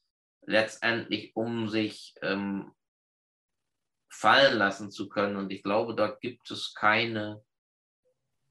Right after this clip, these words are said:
keine Grenzen auch. Also selbst dort, dieses kann auch immer noch tiefer, immer größer, immer,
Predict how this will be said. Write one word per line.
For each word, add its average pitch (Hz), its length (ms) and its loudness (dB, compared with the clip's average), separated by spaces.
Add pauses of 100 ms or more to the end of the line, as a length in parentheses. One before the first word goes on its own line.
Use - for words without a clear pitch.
(440)
keine 113 360 2
Grenzen 113 600 -2
auch. 92 460 -2
Also 101 880 -6
selbst - 460 2
dort, 120 460 4
dieses 107 320 -12
kann 113 260 0
auch - 220 -6
immer 117 220 -2
noch 101 240 -4
tiefer, 127 460 -4
immer 110 200 -2
größer, 113 460 0
immer, 107 400 0